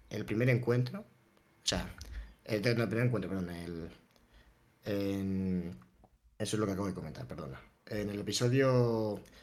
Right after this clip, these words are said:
en el episodio cinco, eso. En el episodio cinco se encierran en, en un...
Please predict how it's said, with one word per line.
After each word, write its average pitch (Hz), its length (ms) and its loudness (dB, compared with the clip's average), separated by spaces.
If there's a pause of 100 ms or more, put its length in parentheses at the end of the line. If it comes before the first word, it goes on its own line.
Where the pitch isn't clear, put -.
(140)
en 117 100 0
el 117 80 4
episodio 120 320 6
cinco, 90 300 -4
eso. - 200 -4 (140)
En 107 160 -2
el 107 60 0
episodio 127 300 4
cinco 151 400 0 (540)
se - 140 0
encierran 143 720 2 (100)
en, 90 520 -2 (1040)
en 85 280 -8
un... 98 1120 -4